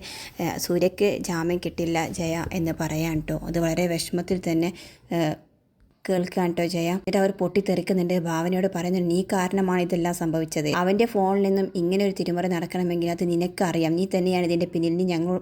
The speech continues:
മനഃപൂർവ്വം മറച്ചു വെക്കുകയാണ്. നീ സൂര്യയെ ചതിക്കുകയായിരുന്നു" എന്നൊക്കെ ഉന്നയിക്കുകയാണ്. ഇതെല്ലാം കേൾക്കുമ്പോൾ ഭാവന ആകെ തകർന്ന് പൊട്ടിക്കരയാണ് ട്ടോ. ദേവൻ ജയയെ വഴക്ക് പറയുന്നു, "ജയ, എന്താ നീ ഇങ്ങനെയൊക്കെ സംസാരിക്കുന്നത്? നിനക്ക് ടെൻഷൻ കയറിയിട്ട് ഇപ്പോൾ തീരെ സമനില തെറ്റിപ്പോയോ?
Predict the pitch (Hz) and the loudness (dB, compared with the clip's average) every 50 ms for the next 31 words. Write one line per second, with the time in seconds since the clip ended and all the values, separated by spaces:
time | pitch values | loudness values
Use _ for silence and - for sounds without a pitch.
0 | - - 175 165 165 165 - 185 185 180 175 170 160 156 156 - - 208 180 175 | -4 -4 -2 -2 -2 -2 -2 0 0 0 0 0 -2 -4 -4 -2 0 0 0 0
1 | - - - 185 165 156 165 170 170 180 180 - - 170 175 185 190 185 - 170 | -2 -4 -2 0 0 0 0 0 0 0 0 -2 -2 0 2 0 0 0 0 -2
2 | 165 170 175 - - 202 190 185 185 190 190 190 185 - 185 180 180 185 180 - | -2 -2 -2 0 2 2 2 2 2 0 -2 -4 -4 -4 -4 -4 -2 -4 -4 -2
3 | 196 180 175 170 175 170 165 - - 175 160 156 165 190 - - 220 226 220 220 | -2 -2 0 0 0 -2 -2 -2 -2 -2 0 0 0 0 -2 0 2 4 6 6
4 | 220 208 214 196 190 - 202 202 185 175 175 170 170 175 196 196 185 175 196 180 | 6 4 4 2 2 2 2 0 2 2 0 0 0 0 0 -2 -2 -2 -4 -4
5 | - 175 165 160 160 160 185 180 180 180 170 - 185 170 - 160 160 165 165 165 | -2 -2 -2 -2 -2 -2 -4 -4 -4 -4 -4 -4 -4 -4 -2 -2 0 0 0 0
6 | 156 151 - 156 156 - - 208 196 202 208 220 233 226 202 208 185 185 196 202 | 0 -2 -2 -4 -6 -4 0 2 4 4 4 4 4 4 4 4 4 4 4 2
7 | 196 185 165 175 175 - 202 190 175 185 185 185 180 175 - 202 180 180 190 190 | 2 0 0 -2 -4 -2 -2 0 0 0 0 -2 -2 -2 -2 -2 0 0 0 0
8 | - 208 220 226 240 262 254 233 226 220 208 202 190 196 196 214 190 - 180 170 | 0 0 0 0 2 2 2 2 2 2 2 2 0 0 0 -2 -2 -2 -2 -2
9 | 165 - 175 165 160 - 170 170 - - 208 208 208 254 226 226 208 190 185 - | -2 -2 -4 -4 -2 -2 -4 -4 0 2 2 2 2 2 2 2 2 2 2 0
10 | - 214 214 208 214 196 190 185 190 190 - 196 190 - - 185 185 185 - - | 0 0 0 2 2 2 2 2 0 0 0 0 0 0 -2 -2 -2 -2 -4 -8
11 | - - - 190 175 190 190 190 - - - - - - 196 185 180 190 202 214 | -8 -4 -2 -2 0 0 0 -2 -2 -6 -12 -14 -8 -4 -2 0 2 4 4 4
12 | 214 214 196 175 - 175 170 - 165 156 151 151 151 | 2 2 0 -2 -2 -4 -4 -4 -2 -2 -2 -2 -4